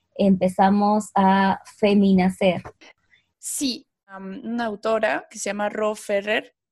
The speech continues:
Speaker 2: que, que intentó justamente, eh, ponerle un nombre a un concepto que es el momento en que una persona se da cuenta de que muchas cosas en la vida que le pasan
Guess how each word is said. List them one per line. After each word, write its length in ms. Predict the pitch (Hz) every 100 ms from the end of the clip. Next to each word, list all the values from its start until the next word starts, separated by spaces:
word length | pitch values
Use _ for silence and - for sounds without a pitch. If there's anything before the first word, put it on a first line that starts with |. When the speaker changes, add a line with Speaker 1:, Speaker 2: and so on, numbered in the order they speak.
| _ _ _ -
Speaker 2:
que, 500 | 226 190 202 196 _
que 120 | - 233
intentó 800 | 226 220 220 220 226 277 277 285
justamente, 840 | 285 - 247 240 240 262 247 247 _ _ _ _ _ -
eh, 640 | 214 202 202 202 196 202 -
ponerle 480 | 226 226 247 262 262
un 240 | 262 254
nombre 420 | 254 254 247 247
a 80 | 247
un 160 | 247 247
concepto 680 | 240 233 - 240 233 - 247
que 380 | 226 202 208 214
es 360 | 220 - - _ _ _ _ _
el 200 | - 226
momento 540 | 220 226 254 302 277 311
en 140 | 277
que 120 | 240
una 260 | 233 254 254
persona 920 | 226 208 - 254 247 233 233 233 247 _ _ _ _ _
se 280 | - - 226
da 120 | 226
cuenta 340 | 226 262 247 262
de 120 | 247
que 120 | 208
muchas 600 | 208 220 226 254 285 262
cosas 420 | - 269 254 262 247
en 80 |
la 80 | 214
vida 260 | 202 226 226 _
que 180 | - 247
le 480 | 233 220 214 196 -
pasan 640 | - 247 240 254 254 247